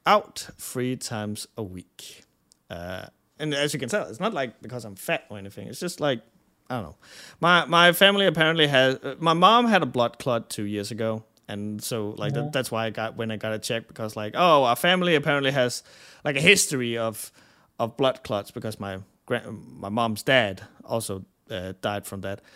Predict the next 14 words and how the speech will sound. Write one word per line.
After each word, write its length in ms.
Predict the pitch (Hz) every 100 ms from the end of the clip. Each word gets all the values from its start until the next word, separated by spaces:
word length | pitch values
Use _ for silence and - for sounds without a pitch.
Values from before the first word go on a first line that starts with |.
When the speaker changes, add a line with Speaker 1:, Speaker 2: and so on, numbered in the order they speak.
| - - _ _ _ _ _ -
Speaker 1:
Uh, 400 | 135 143 143 131
so, 600 | 156 185 175 175 165 - -
uh, 640 | 156 156 151 151 151 147 143 131
you 80 | 165
know, 220 | 135 117
I 120 | 143
promised 280 | 151 165 160
my 60 | 143
mom 220 | 143 135
to 80 | 147
get 200 | 135 131
it 60 |
checked 320 | - 147 143
and, 320 | 110 117 110